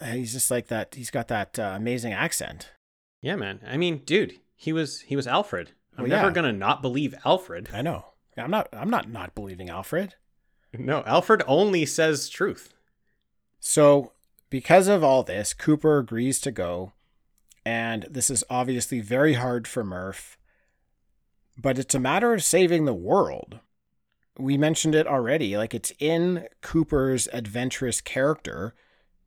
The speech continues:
Speaker 1: to take on a mission like this. Like, as much as he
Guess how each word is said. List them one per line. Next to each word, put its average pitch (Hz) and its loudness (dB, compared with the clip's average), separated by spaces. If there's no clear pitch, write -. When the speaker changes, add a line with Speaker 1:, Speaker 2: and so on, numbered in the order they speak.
Speaker 1:
to 139 0
take 147 0
on 147 2
a 147 2
mission 170 0
like 92 -4
this. - -8
Like, 117 -6
as 120 -2
much 143 0
as 151 0
he 151 -2